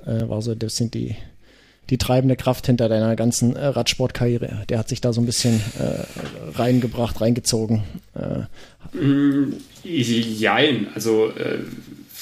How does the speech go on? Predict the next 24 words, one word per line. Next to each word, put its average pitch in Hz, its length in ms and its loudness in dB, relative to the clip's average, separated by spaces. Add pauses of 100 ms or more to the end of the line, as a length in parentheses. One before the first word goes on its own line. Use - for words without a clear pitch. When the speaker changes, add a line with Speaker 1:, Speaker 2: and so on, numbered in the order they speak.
(100)
Speaker 2:
kurz - 220 4
gesagt, 127 320 4
also 120 160 2
ich 117 80 2
sag 123 80 4
mal, 123 120 6
ich 120 100 2
hab 127 180 -6
Fußball 139 420 2
gespielt 117 340 2
wie, 113 300 2
wie, 117 220 2
äh, 113 560 2
so - 160 -2
viele 135 280 4
in 131 200 4
dem, 123 320 4
in 123 100 0
dem 113 140 2
Alter 123 320 4
von 117 280 0
zehn, 120 200 4
elf 113 240 2
Jahren. 127 360 4